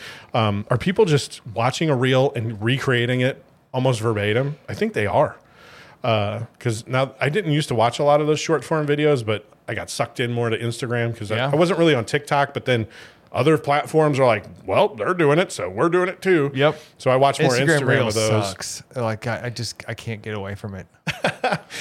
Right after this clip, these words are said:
Speaker 1: But I f-, but you see the same joke
Speaker 2: Yeah.
Speaker 1: done
Speaker 2: Yeah, and then you get, you
Speaker 1: repetitively.
Speaker 2: get in that algorithm, and then you
Speaker 1: Yeah.
Speaker 2: just keep seeing the sa-, different people doing the same
Speaker 1: The
Speaker 2: crap.
Speaker 1: exact same
Speaker 2: Yeah.
Speaker 1: joke. I'm like, "I know you've seen this before."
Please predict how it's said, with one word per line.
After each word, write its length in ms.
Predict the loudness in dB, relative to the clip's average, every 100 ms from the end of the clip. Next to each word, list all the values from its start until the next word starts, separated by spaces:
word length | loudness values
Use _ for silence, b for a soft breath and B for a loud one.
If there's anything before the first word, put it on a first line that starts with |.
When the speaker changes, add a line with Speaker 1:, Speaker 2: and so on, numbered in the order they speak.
| B 0
Speaker 1:
But 200 | 0 2
I 60 | -4
f-, 200 | -4 -10
but 200 | -2 0
you 140 | 2 0
see 320 | -2 -4 -2
the 120 | -2
same 300 | -2 -2 -2 0
joke 500 | 2 2 2 -8 -8 0
Speaker 2:
Yeah. 280 | 2 0 2
Speaker 1:
done 440 | 4 4 4 2
Speaker 2:
Yeah, 160 | 0 0
and 100 | -2
then 120 | 0
you 80 | 2
get, 100 | 4
you 440 | 4 2 0 0 2
Speaker 1:
repetitively. 40 |
Speaker 2:
get 120 | 2 0
in 140 | 0
that 240 | 0 -2 0
algorithm, 680 | 0 2 2 4 2 0 -2
and 120 | 0
then 80 | 2
you 60 | 2
Speaker 1:
Yeah. 80 |
Speaker 2:
just 120 | 2 0
keep 180 | -2
seeing 220 | 0 -2 -2
the 80 | -2
sa-, 220 | -4 -4 -2
different 320 | 0 0 -2
people 300 | -2 -2 -2
doing 280 | -2 -2 -2
the 80 | -2
same 260 | -4 -6
Speaker 1:
The 80 | -4
Speaker 2:
crap. 120 | -2 -2
Speaker 1:
exact 420 | 0 0 0 -4
same 260 | -2 -2
Speaker 2:
Yeah. 60 | 0
Speaker 1:
joke. 420 | 2 4 2 -2 -2
I'm 80 |
like, 160 | -2 0
"I 80 | 2
know 140 | 4 4
you've 160 | 0
seen 200 | -2 -2
this 120 | -2 -6
before." 380 | -12 -14 -16